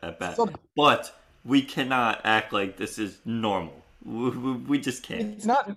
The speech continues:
Speaker 2: all right, it's not normal, but it's not the end of the world by any means. Like, it is way different being in a situation where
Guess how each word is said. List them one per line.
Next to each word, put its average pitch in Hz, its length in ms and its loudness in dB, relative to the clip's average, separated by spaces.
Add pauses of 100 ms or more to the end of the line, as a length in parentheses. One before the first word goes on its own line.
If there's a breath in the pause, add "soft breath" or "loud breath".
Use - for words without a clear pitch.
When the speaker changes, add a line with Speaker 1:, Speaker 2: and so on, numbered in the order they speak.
Speaker 2:
all 220 80 6
right, 170 220 2 (180 loud breath)
it's 208 200 -2
not 233 260 0
normal, 190 640 2 (120)
but 202 80 -6
it's 202 160 -6
not 196 300 0
the 214 120 -4
end 180 140 -6
of 156 60 -12
the 147 100 -2
world 135 400 0
by 139 180 -8 (140)
any 151 260 -6
means. 135 380 -10
Like, 156 240 2 (500)
it 233 120 0
is 185 260 2 (400)
way 151 460 -2
different 170 680 -4 (1700)
being 190 360 -8
in 170 60 -4
a 160 40 -2
situation 156 760 -4
where 147 320 -2